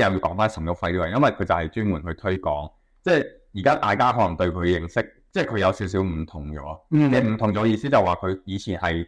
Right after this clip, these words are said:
Speaker 1: 真係推廣呢個
Speaker 2: 國際，國際嘅。
Speaker 1: 係嘅，但係而家佢比較多講香港嘅事。
Speaker 2: 嗯。
Speaker 1: 佢以前呢，呃，Facebook 一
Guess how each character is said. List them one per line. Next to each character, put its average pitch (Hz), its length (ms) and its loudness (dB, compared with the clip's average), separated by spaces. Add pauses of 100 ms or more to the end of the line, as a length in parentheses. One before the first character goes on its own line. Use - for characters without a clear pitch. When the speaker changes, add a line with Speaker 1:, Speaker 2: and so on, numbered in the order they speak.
Speaker 1:
真 131 120 4
係 98 180 0
推 113 240 0
廣 80 280 0
呢 98 100 -2
個 95 80 -2 (340)
Speaker 2:
國 160 100 0 (120)
際， 143 320 2
國 160 140 -2
際 170 260 2
嘅。 147 220 2
Speaker 1:
係 98 120 -2
嘅， 82 220 -6
但 143 100 4
係 127 60 -2
而 - 20 0
家 135 140 4
佢 107 180 -6 (600)
比 90 120 -2
較 92 140 4
多 104 200 4
講 78 240 -4
香 90 200 -2
港 78 200 -6
嘅 139 240 -2
事。 135 120 -6
Speaker 2:
嗯。 - 140 -18 (320)
Speaker 1:
佢 135 200 0
以 127 220 -2
前 107 280 -2
呢， 131 440 2 (500)
呃， 95 220 2
Facebook 135 440 2
一 127 40 -8